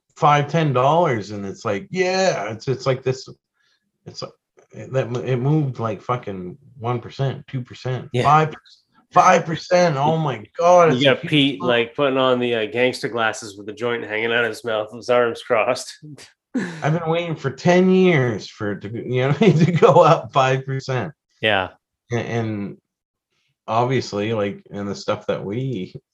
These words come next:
Speaker 1: you know, six percent.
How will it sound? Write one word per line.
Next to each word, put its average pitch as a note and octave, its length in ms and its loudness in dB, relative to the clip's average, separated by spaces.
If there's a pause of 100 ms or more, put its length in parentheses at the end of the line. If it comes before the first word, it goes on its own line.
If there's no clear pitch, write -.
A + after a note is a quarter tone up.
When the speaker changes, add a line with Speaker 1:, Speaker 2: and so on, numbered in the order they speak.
(680)
Speaker 1:
you F#2+ 100 -8
know, F#2 360 -10 (1900)
six - 340 -10
percent. - 520 -12